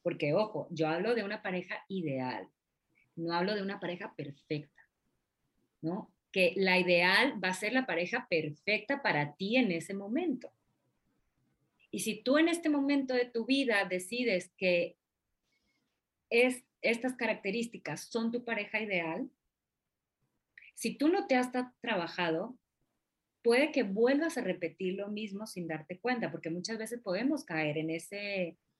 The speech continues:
en ese autoengaño, de que sí, sí, yo ya me trabajé y bla, bla, bla, bla, porque también me pasó. Entonces,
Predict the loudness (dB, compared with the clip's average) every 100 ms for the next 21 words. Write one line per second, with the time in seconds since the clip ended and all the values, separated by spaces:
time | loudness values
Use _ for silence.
0 | _ _ -2 0 2 2 0 0 0 2
1 | 2 2 2 2 0 -2 -6 -18 _ -10
2 | -10 -4 0 0 0 -2 0 0 0 0
3 | -2 -4 -4 -6 -6 -4 -2 -2 -2 -2
4 | -2 -4 -4 -4 -4 -6 -8 -10 -12 -12
5 | -10 -8 -6 -4 -4 -2 -4 -6 -12 -16
6 | -18 _ _ _ _ _ _ _ _ _
7 | _ _ _ -10 -10